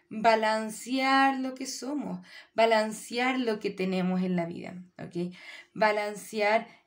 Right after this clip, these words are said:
em, las emociones con el mundo práctico, balancear, eh, estable, establemente, ¿ok? Tengamos cuidado con estar muy emocionales y de tal forma que perdemos la lógica,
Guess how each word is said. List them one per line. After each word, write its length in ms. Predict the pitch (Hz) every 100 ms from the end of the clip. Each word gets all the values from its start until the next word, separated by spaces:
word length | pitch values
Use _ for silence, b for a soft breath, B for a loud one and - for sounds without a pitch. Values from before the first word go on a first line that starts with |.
| -
em, 1120 | 185 185 185 185 180 180 175 170 170 165 180 - _ _ _ _ _ _ -
las 240 | 220 220
emociones 760 | 226 214 214 - 208 240 294 294
con 160 | 208
el 100 | 208
mundo 380 | 208 220 233 240
práctico, 640 | 233 226 220 240 233 262 262 B B B B B
balancear, 840 | 190 226 220 220 - - 220 220 220
eh, 440 | - 185 185 175 -
estable, 840 | 208 - 285 277 220 175 175 190 _
establemente, 840 | 190 - 262 262 208 190 185 180 170
¿ok? 120 | 202 202 B B B
Tengamos 360 | 226 254 269
cuidado 500 | 269 277 262 254 269
con 160 | 277 247
estar 260 | 226 247 247
muy 280 | 262 285
emocionales 560 | 277 277 277 262 262 277
y 60 | 254
de 100 | 233
tal 160 | 226
forma 320 | - 240 254
que 120 | 247 240
perdemos 380 | 196 185 233
la 120 | 269 233
lógica, 540 | 233 285 - - -